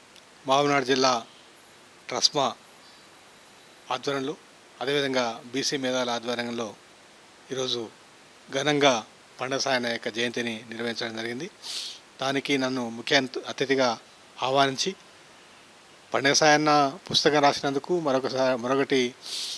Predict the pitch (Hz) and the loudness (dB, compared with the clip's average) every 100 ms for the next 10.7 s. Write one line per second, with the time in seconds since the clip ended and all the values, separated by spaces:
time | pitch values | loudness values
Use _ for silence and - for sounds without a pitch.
0 | - - - - 117 127 160 147 156 160 | -12 -20 -20 -8 -4 4 6 8 8 10
1 | 151 143 135 147 147 143 127 135 131 139 | 8 8 8 10 8 6 2 2 2 0
2 | 120 135 127 123 131 135 117 - - - | 2 2 2 0 4 4 2 -6 -14 -2
3 | 127 123 123 123 131 123 135 123 - 127 | 0 0 0 2 0 0 -4 -4 -2 2
4 | 123 120 120 110 - - - - - - | 2 2 2 0 -4 -16 -20 -20 -20 -20
5 | - - - - - - 123 110 139 359 | -20 -20 -20 -20 -16 -4 -2 0 -4 -8
6 | 381 - - - - 330 - - - - | -10 -14 -20 -4 2 4 2 -6 -12 -20
7 | - 156 127 135 131 131 120 - 120 120 | -12 -8 -2 2 2 2 0 -4 -4 -2
8 | - 135 180 - - - - - - - | -2 -4 -6 -8 -8 -8 -10 -16 -20 -20
9 | - - 143 170 151 156 - - - 131 | -14 -4 6 8 8 6 -10 -14 -2 2
10 | 160 170 185 175 170 170 147 | 6 6 8 6 6 4 4